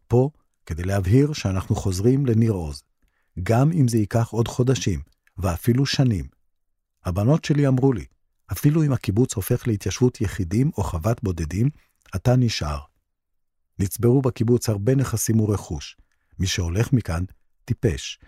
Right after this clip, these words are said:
או שהוא לא יודע לעשות חשבון. רוב החברים פה כנראה לא יודעים לעשות חשבון."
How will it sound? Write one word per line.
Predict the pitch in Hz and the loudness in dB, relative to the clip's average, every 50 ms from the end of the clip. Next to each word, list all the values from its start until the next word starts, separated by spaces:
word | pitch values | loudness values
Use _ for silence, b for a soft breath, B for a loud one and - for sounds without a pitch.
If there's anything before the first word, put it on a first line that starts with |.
| b b b | b b b
או | - 104 | -2 -2
שהוא | - - 110 107 | 0 2 2 2
לא | 110 113 | 4 4
יודע | 117 117 113 117 110 110 | 4 4 2 2 2 2
לעשות | 113 110 104 - 120 110 | 0 0 -2 -2 -2 -4
חשבון. | - - 113 - - - 92 80 73 78 _ _ _ _ _ _ _ _ _ _ | -2 -2 -4 -4 -2 -4 -4 -6 -6 -10 _ _ _ _ _ _ _ _ _ _
רוב | - - 110 127 143 | 0 2 4 4 4
החברים | 127 - 95 82 78 80 82 92 95 | 2 0 -2 -6 -6 -4 -4 -4 -4
פה | 92 - 104 101 - | -2 -4 -4 -4 -2
כנראה | - 104 110 127 139 151 | 0 2 4 4 4 2
לא | 135 110 | 2 0
יודעים | 92 95 101 101 101 104 107 | -2 -2 -2 0 0 0 0
לעשות | 104 101 101 - 104 98 | 0 0 0 -2 -2 -4
חשבון." | - - 107 101 - - 85 76 71 73 | -4 -4 -4 -4 -4 -4 -6 -6 -6 -10